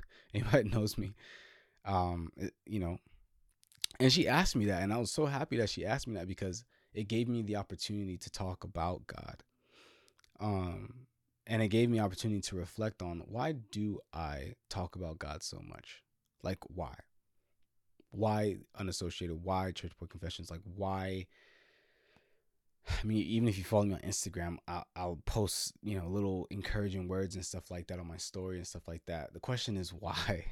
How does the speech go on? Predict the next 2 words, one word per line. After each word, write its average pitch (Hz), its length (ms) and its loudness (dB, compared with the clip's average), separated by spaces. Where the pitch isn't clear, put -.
<laughs> - 300 2
And 120 640 12